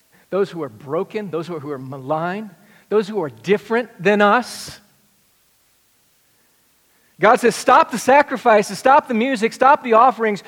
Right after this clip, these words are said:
Your heart's not right with me. You gotta pursue justice and peace and righteousness." Think of the Good Samaritan,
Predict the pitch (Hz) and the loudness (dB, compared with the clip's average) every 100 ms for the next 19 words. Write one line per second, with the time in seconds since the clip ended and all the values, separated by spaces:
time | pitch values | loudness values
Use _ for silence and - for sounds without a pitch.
0 | - - 311 254 262 269 262 240 214 226 | -12 -2 0 4 4 4 4 2 2 4
1 | 220 214 202 220 208 151 - - _ _ | 2 2 -2 0 0 -2 -10 -20 _ _
2 | _ 214 247 302 269 233 233 175 254 285 | _ -6 2 2 2 -2 -4 -2 2 2
3 | - 226 175 - - - 196 - 294 254 | 2 -2 -2 -10 -18 -6 -6 -2 -4 -4
4 | - 208 185 247 - 208 175 165 165 - | -6 -4 2 2 0 -8 -10 -12 -12 -16
5 | - - _ _ _ _ _ _ _ _ | -18 -20 _ _ _ _ _ _ _ _
6 | _ _ _ _ _ _ _ _ _ _ | _ _ _ _ _ _ _ _ _ _
7 | _ _ _ _ _ _ - 147 139 139 | _ _ _ _ _ _ -20 -18 -16 -14
8 | 143 143 - 147 147 143 147 143 131 | -12 -12 -12 -10 -8 -10 -12 -16 -16